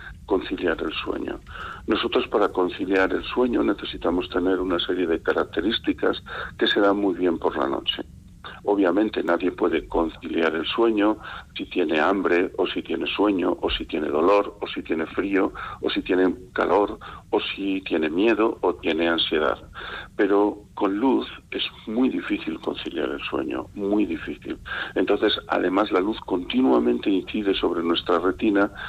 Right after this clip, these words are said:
estimulando nuestro cerebro. Insisto en que somos animales diurnos, no animales nocturnos. La recomendación que nosotros hacemos a todo trabajador cuando sale,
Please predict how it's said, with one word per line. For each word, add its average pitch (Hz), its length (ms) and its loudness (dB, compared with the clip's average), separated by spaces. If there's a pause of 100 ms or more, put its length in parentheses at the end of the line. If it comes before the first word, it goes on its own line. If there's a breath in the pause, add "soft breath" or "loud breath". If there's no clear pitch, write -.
(120)
estimulando 82 640 2
nuestro 80 380 0
cerebro. 71 480 0 (320 loud breath)
Insisto 113 420 2
en 117 100 2
que 101 100 0
somos 95 300 2
animales 78 540 4
diurnos, 90 520 2
no 82 120 4
animales 78 480 0
nocturnos. 76 560 -6 (400 loud breath)
La 104 100 4
recomendación 104 680 2
que 90 60 2
nosotros - 360 -2
hacemos 90 480 0
a 85 40 -4
todo 92 260 2
trabajador 82 560 0
cuando 80 260 0
sale, 87 380 0